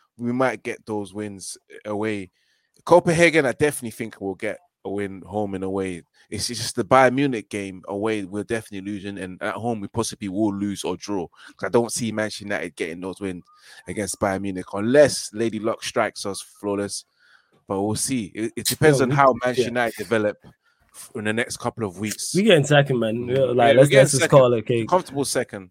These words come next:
Speaker 1: in my
Speaker 2: Yeah,
Speaker 1: opinion.
Speaker 2: like, the home games, I trust us. Even Bayern Munich. Bayern Munich at home, Galatasaray at home, Copenhagen at home. Even Copenhagen away. The big issue is <laughs> Bayern away, which is the first game up, and then obviously Galatasaray away, which I think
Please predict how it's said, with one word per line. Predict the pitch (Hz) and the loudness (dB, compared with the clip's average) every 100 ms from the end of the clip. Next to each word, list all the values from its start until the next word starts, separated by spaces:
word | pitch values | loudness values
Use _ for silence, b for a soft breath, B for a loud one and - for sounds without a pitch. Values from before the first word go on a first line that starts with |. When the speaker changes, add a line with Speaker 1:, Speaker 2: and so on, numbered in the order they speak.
| - | -12
Speaker 1:
in | 110 | -6
my | 107 - | -4 0
Speaker 2:
Yeah, | 151 104 | 0 2
Speaker 1:
opinion. | 110 | 2
Speaker 2:
like, | 143 147 - | 2 2 0
the | 151 | 4
home | 143 262 226 | 6 6 6
games, | 180 156 | 4 4
I | 139 | 4
trust | 117 170 156 - | 4 4 4 0
us. | - - - - | -12 -18 -10 0
Even | 180 165 | 2 4
Bayern | 139 120 | 4 4
Munich. | 131 147 - 123 | 2 0 0 2
Bayern | 165 | 2
Munich | 170 160 147 | 2 2 0
at | 131 | 2
home, | 143 139 | 0 2
Galatasaray | 131 123 143 131 131 123 | 0 0 -2 -4 -4 -4
at | 120 | -4
home, | 120 | -4
Copenhagen | 110 120 - 117 113 107 | -4 -4 -4 -6 -6 -8
at | 101 | -10
home. | 107 101 _ _ 160 | -14 -16 _ _ 0
Even | 180 | 4
Copenhagen | 156 151 131 135 131 117 | 6 6 4 2 0 -2
away. | 110 127 123 139 | -2 2 2 0
The | |
big | 113 165 180 | 0 2 4
issue | 139 - 120 143 _ _ _ _ _ _ _ _ _ _ | 2 0 -6 -8 _ _ _ _ _ _ _ _ _ _
is | 131 127 107 | 0 0 0
<laughs> | |
Bayern | 135 185 143 | 2 4 4
away, | 131 117 117 120 | 2 -2 -4 -4
which | 110 113 | -8 -8
is | 110 | -8
the | 113 | -6
first | - 120 - | -2 -2 -2
game | 120 113 113 | -6 -4 -6
up, | - 113 | -8 -10
and | 113 | -10
then | 113 | -6
obviously | 117 110 - 110 | -8 -8 -10 -6
Galatasaray | 117 110 - 131 139 127 117 110 | -2 -2 -2 -4 -2 -2 0 0
away, | 107 107 101 | -2 -4 -4
which | 110 - | -8 -12
I | 107 _ - | -14 _ 2
think | 190 208 - - | 4 4 0 -12